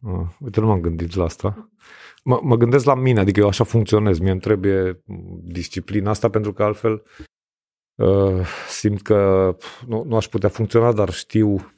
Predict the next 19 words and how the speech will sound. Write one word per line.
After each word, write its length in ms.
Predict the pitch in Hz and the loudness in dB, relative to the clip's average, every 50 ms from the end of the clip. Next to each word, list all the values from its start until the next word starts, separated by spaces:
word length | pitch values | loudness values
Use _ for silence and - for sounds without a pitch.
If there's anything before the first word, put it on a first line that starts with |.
| _ _ _ | _ _ _
printre 360 | - - 95 90 87 - 92 | -6 -2 0 0 2 2 0
prietenii 480 | 87 - 104 101 95 - 101 98 101 101 | 0 2 2 2 2 2 2 2 2 2
mei 180 | 101 101 98 | 2 2 2
care 180 | 92 - 92 90 | 2 2 0 0
sunt 240 | 87 - - 98 95 | 0 2 2 2 2
la 80 | 98 | 2
Filit 420 | 101 - - 131 127 110 95 85 - | 0 0 0 0 2 2 2 0 0
și 140 | - - - | -8 -10 -2
care 200 | - 90 90 90 | -2 0 0 0
funcționează 640 | 87 - 95 85 - - 90 87 87 85 85 87 | 0 0 -2 -2 2 2 2 2 2 2 0 0
pe 140 | - - 85 | 0 0 0
cu 200 | - - - 123 | 0 0 -2 -2
totul 340 | 117 - - 143 - 92 85 | 0 2 0 2 4 2 0
alte 180 | 80 - - | 2 0 -2
coordonate 600 | 78 - 90 85 78 - 82 85 90 87 82 87 | -2 0 -2 -2 -2 -2 -2 0 0 0 0 -2
și 60 | 82 | -4
funcționează 600 | - - 90 82 - 90 85 87 87 85 90 92 90 | -4 -6 -8 -4 -2 0 0 0 0 0 0 0 0
minunat, 460 | 85 92 90 80 82 - 143 123 90 - | 2 0 0 0 0 0 0 -2 -2 -4
adică 380 | 82 78 80 - 90 - - | -6 -8 -6 -6 -6 -6 -8